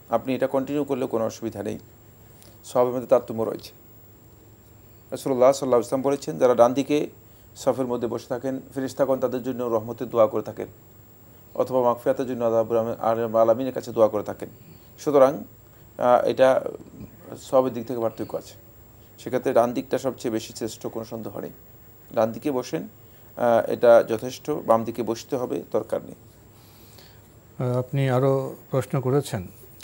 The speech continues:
Speaker 2: আহ, বিবাহিত পুরুষ তো রুটি রোজগারের জন্য বিদেশে যেয়ে থাকে, দুই তিন বছরও থাকে, আহ, এতে কি কোনো সমস্যা আছে?
Speaker 1: সমস্যা তো অবশ্যই আছে,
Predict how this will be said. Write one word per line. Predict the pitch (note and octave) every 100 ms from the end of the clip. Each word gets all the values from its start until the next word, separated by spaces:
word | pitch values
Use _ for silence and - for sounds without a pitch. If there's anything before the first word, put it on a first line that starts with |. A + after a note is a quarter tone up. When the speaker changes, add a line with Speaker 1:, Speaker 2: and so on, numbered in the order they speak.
| - - -
Speaker 2:
আহ, | C3
বিবাহিত | A#2 B2+ C#3 D#3 D#3 D#3+ D#3 D3+ D3+ D3+ -
পুরুষ | C3 C3+ C#3 - - -
তো | C3+ B2+ A#2 A#2 - - - - - - - C3
রুটি | B2 C3+
রোজগারের | C3 B2 C3 B2
জন্য | B2+
বিদেশে | A2+ B2 C3 C#3+
যেয়ে | A#2 A#2+
থাকে, | A#2+ A#2 G#2+ A2+ A#2 - -
দুই | A#2 A#2+
তিন | B2+ A#2+
বছরও | A#2 - B2+
থাকে, | - A2+ - G#2+
আহ, | - - - - - - - - - A#2+ C3+
এতে | A#2 C#3
কি | D3
কোনো | C3+ C3
সমস্যা | - B2+ D3 E3+
আছে? | - F#2+ - - - - - - - - - - - -
Speaker 1:
সমস্যা | - F#3 G3+ G#3 G#3
তো |
অবশ্যই | E3+ - C3
আছে, | A2